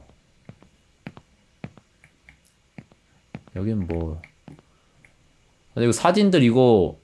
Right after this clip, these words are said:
얼굴 사진들 이게 지금 괜찮은 거, 게임이? 아, 쿤쿤의 닭장이라 하던데 병아리네, 병아리.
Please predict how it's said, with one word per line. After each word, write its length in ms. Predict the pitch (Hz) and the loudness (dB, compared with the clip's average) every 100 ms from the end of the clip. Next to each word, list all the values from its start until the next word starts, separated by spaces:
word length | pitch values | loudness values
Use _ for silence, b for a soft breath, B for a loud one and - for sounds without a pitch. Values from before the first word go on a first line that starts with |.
| - | -4
얼굴 360 | 98 131 151 | 0 0 0
사진들 420 | 135 170 185 165 113 | 0 0 0 0 0
이게 160 | 101 | 0
지금 400 | 92 101 92 - | -2 -4 -4 -6
괜찮은 340 | - 95 151 127 | -6 -4 -2 0
거, 140 | 98 | -2
게임이? 440 | 95 123 104 160 226 _ _ _ _ _ _ - - _ _ _ - _ _ _ _ _ - _ _ _ _ _ | -2 -2 -2 -6 -10 _ _ _ _ _ _ -20 -20 _ _ _ -20 _ _ _ _ _ -20 _ _ _ _ _
아, 140 | 98 95 | -2 0
쿤쿤의 400 | 175 185 190 170 | 0 -2 0 -2
닭장이라 440 | 107 - 143 139 | -2 -2 0 2
하던데 420 | 135 131 120 98 - | 2 0 0 0 -2
병아리네, 540 | - 117 151 117 85 | -2 0 2 2 -2
병아리. 500 | 85 95 87 107 | -2 -2 -4 -6